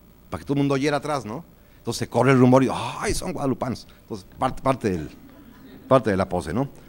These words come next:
Lo mismo hizo Fox el primero de diciembre del dos mil, ¿no? Fue, fue la Virgen. Aunque sí parece, eh, sí parece ser sincero, pero bueno, en fin. Pero hizo lo mismo que Maximiliano, o sea, no, no, no es para asombrarse, ¿no? La batalla de Puebla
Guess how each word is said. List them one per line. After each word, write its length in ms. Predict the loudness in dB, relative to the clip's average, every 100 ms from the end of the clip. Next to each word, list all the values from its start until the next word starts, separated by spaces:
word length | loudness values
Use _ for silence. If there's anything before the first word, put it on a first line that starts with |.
| -2
Lo 80 | 4
mismo 220 | 6 6
hizo 160 | 4 2
Fox 260 | 2 0
el 80 | -4
primero 180 | -2 0
de 40 |
diciembre 320 | 0 0 0
del 80 | 0
dos 120 | 0
mil, 160 | -2 -2
¿no? 140 | -6 -10 -20 -20 -20 -18 -16 -12
Fue, 140 | -8
fue 120 | -4
la 100 | -2
Virgen. 260 | -2 -6 -12 -18 -20 -20 -20 -18 -8
Aunque 220 | -4 -2
sí 100 | 0
parece, 380 | 2 2 2 2
eh, 100 | 2
sí 100 | 2
parece 200 | 2 4
ser 120 | 4 2
sincero, 320 | 0 -2 -4
pero 140 | -2
bueno, 260 | 0 0 -2
en 60 |
fin. 160 | -4 -8 -10 -20 -20 -20 -20 -20 -20 -20 -20 -20 -20 0
Pero 160 | 4
hizo 140 | 6 6
lo 60 |
mismo 180 | 6 4
que 100 | 2
Maximiliano, 460 | 0 0 0 0 0
o 20 |
sea, 140 | 0
no, 80 | 0
no, 140 | 0 0
no 100 | -2
es 80 |
para 140 | -2 -4
asombrarse, 440 | -4 -4 -4 -6
¿no? 140 | -8 -10 -14 -20 -20 -20 -20 _ _ _ -20 -20 -20 -20 -20 _ _ _ _ _ _ _ _ _ -20 _ _ _ _ _ _ _ _ _ _ _ _ _ _
La 100 | 2
batalla 300 | 4 4 4
de 80 | 4
Puebla 360 | 4 2 2